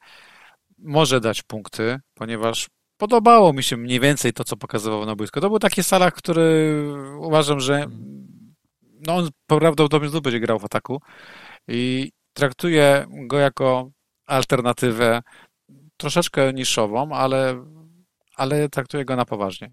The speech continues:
Speaker 1: Oczywiście, gdybym miał w składzie Rashforda, również bym się na tym zastanowił, ale tutaj już schodzimy do poziomu niszowych opasek. Ja rozumiem, że ty pytasz o taką bardziej popularną, prawda? Taką, ta-, taką,
Speaker 2: Znaczy,
Speaker 1: taką pewną.
Speaker 2: pytam o taką,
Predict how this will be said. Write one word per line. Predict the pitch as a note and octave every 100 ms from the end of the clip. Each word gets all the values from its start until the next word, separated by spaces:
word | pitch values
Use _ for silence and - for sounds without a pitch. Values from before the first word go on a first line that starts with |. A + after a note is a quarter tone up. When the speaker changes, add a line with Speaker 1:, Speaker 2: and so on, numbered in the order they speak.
| _
Speaker 1:
Oczywiście, | C#3 C#3+ D#3+ C3
gdybym | A2 A2+
miał | A2
w |
składzie | - C3 A2+
Rashforda, | A2+ G#2+ - A2 G#2+ B2+ D#3+
również | B2+ C3+ B2 G2+
bym | A2
się | -
na | G#2+
tym | -
zastanowił, | G#2 - G#2+ G2+ B2 E3 - - - - -
ale | C#3 D3 D#3
tutaj | - D#3
już | D3+
schodzimy | - C#3+ D3 C3+
do | C3
poziomu | C3+ C3+ C3 B2+ - - D3+ - _ -
niszowych | D3 C#3+ D#3+ A#2 A2
opasek. | G#2+ A2 G#2 A#2+
Ja | C3+
rozumiem, | B2+ C3
że | A2+
ty | B2
pytasz | B2 A2+
o | A2+
taką | - A2+
bardziej | A2 G#2+
popularną, | A2 - G#2 G2 G#2+
prawda? | G2+ G#2
Taką, | - - G#2
ta-, |
taką, | - A#2
Speaker 2:
Znaczy, | - F#3
Speaker 1:
taką | F#3 F#3
pewną. | F#3 G2 G2
Speaker 2:
pytam | F3 E3+ E3+
o | F3
taką, | - E3 D#3+ D#3 D#3